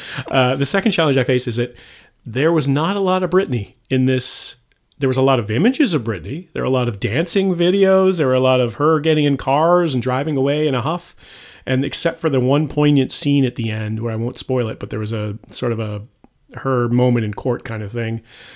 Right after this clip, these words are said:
Um, we didn't hear from Britney about this.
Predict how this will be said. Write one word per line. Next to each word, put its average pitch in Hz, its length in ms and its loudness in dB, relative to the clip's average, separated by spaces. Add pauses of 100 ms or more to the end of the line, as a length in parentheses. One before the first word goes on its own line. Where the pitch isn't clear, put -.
(200)
Um, 117 460 -2 (400)
we 151 100 0
didn't 240 200 2
hear 220 140 4
from 170 140 0
Britney 135 300 0
about 90 240 -8
this. - 320 -12